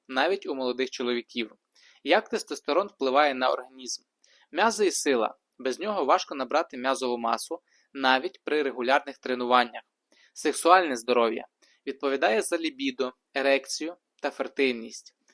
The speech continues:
Настрій і мотивація. Низький рівень часто проявляється апатією, втомою, дратівливістю. Жировий обмін.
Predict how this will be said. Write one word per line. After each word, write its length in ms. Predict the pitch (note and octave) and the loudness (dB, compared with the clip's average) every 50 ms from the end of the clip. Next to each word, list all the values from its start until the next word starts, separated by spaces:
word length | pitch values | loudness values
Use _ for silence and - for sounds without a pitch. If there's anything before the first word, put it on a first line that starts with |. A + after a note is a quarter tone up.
| _ _ _ _ | _ _ _ _
Настрій 440 | C#3+ C3 C#3+ F#3 G3 - - F3 E3 | -4 0 0 0 0 -2 -6 -8 -6
і 60 | D3 | -6
мотивація. 760 | D3 C#3+ - - C#3+ C3+ C3+ B2+ A#2+ - - - A#2+ B2 - - _ _ _ _ _ _ _ _ | -6 -6 -4 -2 0 4 4 4 4 2 -4 -8 -10 -12 -12 -16 _ _ _ _ _ _ _ _
Низький 420 | - C#3+ C3 - - - A3 A#3 G3 | -10 -10 -8 -8 -8 -6 -4 -2 0
рівень 280 | D#3 F3 G#3 G3+ D#3 | 2 2 2 0 -2
часто 360 | - - F3+ F3+ - - D#3 - | -2 -2 -2 -2 -2 -6 -8 -6
проявляється 680 | - C#3+ C#3 C3+ C3 C3+ D#3+ F#3 F3+ - - - C#3 | -4 -2 0 0 2 4 4 4 2 2 0 -4 -4
апатією, 640 | B2+ - - C3+ B2+ B2+ B2+ - - C3 C3+ C#3 C#3 - _ _ | -4 2 4 4 4 4 2 -2 -6 -6 -6 -6 -6 -10 _ _
втомою, 600 | - - _ D#3 D3 C#3+ C3+ B2+ B2 A#2 G#2+ G#2+ _ | -20 -8 _ -2 0 0 0 -2 -4 -6 -8 -10 _
дратівливістю. 920 | B2 A#2+ - C#3 C#3 - E3 D3 C#3+ C#3 C3+ B2 A2+ G#2 - - - - - _ _ _ _ _ _ _ _ _ - | -12 -10 -8 -8 -6 -4 -4 0 2 2 2 2 0 -4 -8 -12 -16 -18 -18 _ _ _ _ _ _ _ _ _ -4
Жировий 460 | C3+ C3+ D3 D#3 D#3+ D#3 F3+ E3+ E3 | 0 2 2 4 4 4 4 4 4
обмін. 440 | - C#3 C3+ A#2+ A#2 A2+ A2 A2 | 4 2 2 2 2 -4 -12 -14